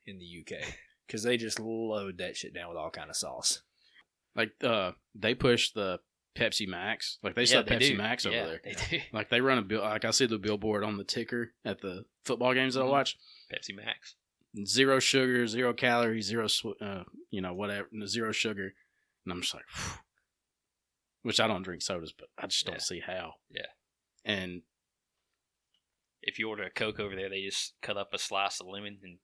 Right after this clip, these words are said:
Speaker 2: throw it in your, uh, drop it in your Coke. I mean,
Speaker 3: And
Speaker 2: it's pretty good, actually.
Speaker 1: Yeah.
Speaker 2: <laughs>
Speaker 3: Which is,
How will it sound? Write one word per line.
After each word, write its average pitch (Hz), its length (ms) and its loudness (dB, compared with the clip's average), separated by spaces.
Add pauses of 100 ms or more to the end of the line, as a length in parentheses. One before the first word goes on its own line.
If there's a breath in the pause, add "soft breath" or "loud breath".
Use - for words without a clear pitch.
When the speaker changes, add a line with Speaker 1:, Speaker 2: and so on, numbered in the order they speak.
Speaker 2:
throw 95 180 -6
it - 60 -6
in 95 140 -14
your, 98 220 -8
uh, 95 80 -10 (340)
drop 98 240 -2
it 101 60 -12
in 98 60 -12
your 95 100 -10
Coke. 110 300 2 (100)
I - 40 -12
mean, 101 60 -2
Speaker 3:
And 113 40 0
Speaker 2:
it's 120 100 -2
pretty 151 240 4
good, 117 220 4
actually. 95 420 -2
Speaker 1:
Yeah. 98 220 -4 (100)
Speaker 2:
<laughs> 165 200 -2 (800 loud breath)
Speaker 3:
Which 131 160 2
is, 143 160 0